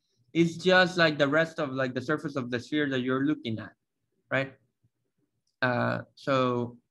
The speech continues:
this is why you see, like, in this, from this point of view, like, the outside, like, the outside of the graph is just, like, the rest of the s-, uh, of the surface of the sphere.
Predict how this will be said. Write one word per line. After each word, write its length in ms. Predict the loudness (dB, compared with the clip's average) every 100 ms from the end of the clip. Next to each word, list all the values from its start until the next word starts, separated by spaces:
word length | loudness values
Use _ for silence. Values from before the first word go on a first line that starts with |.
| _ -2
this 220 | 0 0
is 140 | 0
why 420 | 2 4 6 4 -2 _ _ _ -8
you 80 |
see, 200 | -2 -2
like, 260 | 0 -2 -2 -8
in 180 | -8 -2
this, 340 | -2 -2 -16 _ _ _
from 180 | -4 -2
this 140 | -2
point 220 | -2 -4 -2
of 80 |
view, 300 | 0 0 0 -4 _ _ _ -2
like, 180 | 0 4
the 140 | 4
outside, 400 | 4 2 -4 -4
like, 260 | 2 2 2
the 80 | 2
outside 340 | 2 2 0
of 100 | 0
the 80 | -2
graph 380 | 0 2 2 2
is 160 | -6 -2
just, 240 | -4 0
like, 260 | 2 2 -2 -12 _
the 160 | -2 0
rest 260 | 2 2 0
of 100 | -4
the 80 | -4
s-, 200 | -4 -12 -2
uh, 480 | 0 2 2 0 0
of 440 | 2 2 0 -4
the 80 | -8
surface 380 | -6 -8 -8 -10
of 160 | -10 -10
the 80 |
sphere. 460 | -14 -10 -6 -6 -8